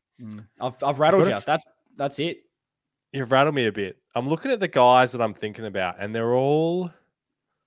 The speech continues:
Speaker 2: small to medium sized players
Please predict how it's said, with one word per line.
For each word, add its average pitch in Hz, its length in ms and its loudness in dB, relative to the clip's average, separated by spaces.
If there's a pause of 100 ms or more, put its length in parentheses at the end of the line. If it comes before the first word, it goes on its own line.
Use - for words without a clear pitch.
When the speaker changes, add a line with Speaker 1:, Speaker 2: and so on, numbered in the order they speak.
(240)
Speaker 2:
small 120 600 -4
to 113 140 -12
medium 98 720 -10
sized 95 480 -6
players 113 540 -8